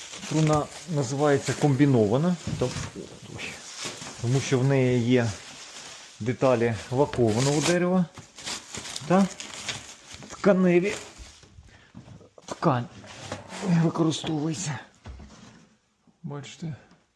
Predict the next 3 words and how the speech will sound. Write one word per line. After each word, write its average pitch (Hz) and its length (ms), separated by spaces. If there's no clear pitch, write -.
Ну, 160 180
чудово 147 380
виглядає. 117 640